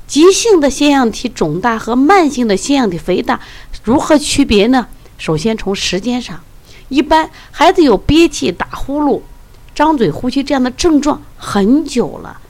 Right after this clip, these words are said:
一个月以上、两个月甚至更长，我们称之为肥大。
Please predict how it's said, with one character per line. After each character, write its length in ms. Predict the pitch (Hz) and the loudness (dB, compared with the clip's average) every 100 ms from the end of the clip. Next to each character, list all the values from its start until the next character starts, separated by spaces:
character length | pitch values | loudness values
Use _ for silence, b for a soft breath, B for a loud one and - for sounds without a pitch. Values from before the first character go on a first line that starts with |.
| b b b | b b b
一 120 | 190 | -2
个 120 | 214 | 2
月 180 | 214 214 | 4 2
以 100 | 147 | 0
上、 300 | 135 269 247 - - - | -2 -2 -4 -8 -20 -10
两 280 | 185 185 160 | 0 0 2
个 120 | 190 | 2
月 180 | 285 262 - | 2 0 -4
甚 340 | - 349 247 | -4 0 0
至 80 | 185 | -2
更 240 | - 220 | -4 -4
长， 320 | 170 156 185 b b b b | -4 -6 -8 b b b b
我 140 | 165 | -2
们 120 | 180 | -2
称 220 | 214 233 | -2 -6
之 180 | 214 214 | -6 -6
为 80 | 233 | -6
肥 400 | 220 - 143 156 202 | -8 -12 -12 -8 -4
大。 180 | 269 | -4